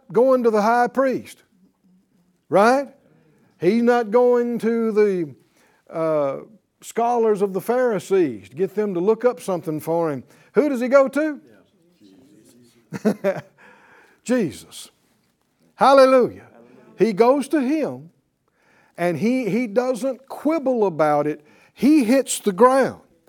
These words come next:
He hits the ground. Yeah, he's the, he's the leader of the synagogue. He's kind of a big man in his circle.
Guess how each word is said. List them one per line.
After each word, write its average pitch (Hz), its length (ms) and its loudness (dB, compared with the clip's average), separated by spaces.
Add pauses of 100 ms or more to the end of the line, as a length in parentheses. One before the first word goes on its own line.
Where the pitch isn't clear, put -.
(1200)
He 285 280 2
hits 254 320 -2
the 185 120 0
ground. 208 460 0 (1160)
Yeah, 247 280 2
he's 262 260 -2
the, 262 200 -6 (460)
he's 254 220 -2
the 269 100 -4
leader 269 260 -2
of 233 60 -4
the 214 60 -6
synagogue. 247 720 0
He's 277 160 -4
kind 254 240 -4
of 202 80 -6
a 196 40 -10
big 220 220 -4
man 226 420 -2 (440)
in 208 160 -4
his 208 220 -2
circle. 247 520 -2